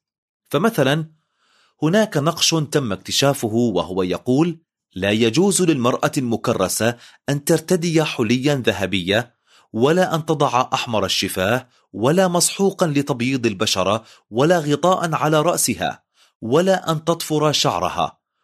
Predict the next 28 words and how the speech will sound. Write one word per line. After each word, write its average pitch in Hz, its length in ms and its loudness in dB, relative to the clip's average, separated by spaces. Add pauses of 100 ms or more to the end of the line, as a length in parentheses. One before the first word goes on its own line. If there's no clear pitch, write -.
(100)
ولا 107 480 0
أن 156 120 -4
ترتدي 120 540 0
حذاء 113 680 0 (400)
إلا 90 480 0
إذا 101 220 0
كان 165 400 0
مصنوعا 156 600 0
من 131 240 -4
الخيش 123 760 -2 (240)
أو 131 140 0
من 143 200 0
جلود 147 480 2
حيوانات 117 800 0
الذبائح." 90 840 0 (420)
نهاية 107 460 -4
الاقتباس. 80 720 -8 (840)
فقد 123 340 -2
كانت 185 460 0
تلك 208 300 0
الهرطقة 156 640 0
الدينية 123 540 0
تقول 95 600 0 (640)
إنه 143 380 2
لا 180 160 4
يجوز 180 460 2
لأي 139 420 0
امرأة 104 400 0